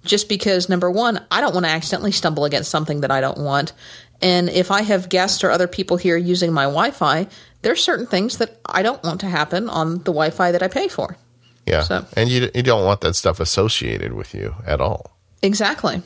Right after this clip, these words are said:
Speaker 1: You know, I think I've, I've, uh, limited, you know, peer-to-peer file sharing and, and certain types of sites and other stuff. And you can have, again, po-, false positives. You can run into, to problems with it, in which case you can go in and whitelist things. But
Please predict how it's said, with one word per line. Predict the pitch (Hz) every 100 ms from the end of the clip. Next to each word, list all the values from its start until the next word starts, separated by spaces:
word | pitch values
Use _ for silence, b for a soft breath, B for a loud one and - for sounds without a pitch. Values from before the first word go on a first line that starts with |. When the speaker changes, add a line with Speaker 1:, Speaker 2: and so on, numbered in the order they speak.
| -
Speaker 1:
You | 180
know, | 165
I | 180
think | 214 190
I've, | 185 175 -
I've, | - 165 165 185
uh, | 160 151 156 B B B -
limited, | 185 185 180 175 165 - -
you | 196
know, | 165
peer-to-peer | 160 202 185 - 185 175
file | 180 175
sharing | 196 - 175 185 208 175
and, | 147 147 170
and | 165
certain | - 185 180
types | 180 170
of | 175
sites | - 160 165 214 165
and | 151 156 - _ - _ _ _ _ _ - -
other | 185 180
stuff. | - 208 208 B B B _ _ _ - -
And | 196 190
you | 226
can | 262 269
have, | 240 233
again, | 214 185 220
po-, | 202 -
false | - 190 -
positives. | 190 156 208 208 208
You | 175
can | 185 165 151 -
run | 185 170
into, | 180 185 190 170 170 - -
to | 175
problems | - 165 180 208 220
with | 202
it, | 226
in | 202
which | 165 170
case | 180 165 165
you |
can | 165
go | 165 160 165
in | 165
and | 147
whitelist | 151 - 202 -
things. | 214 220 233
But | - 170 170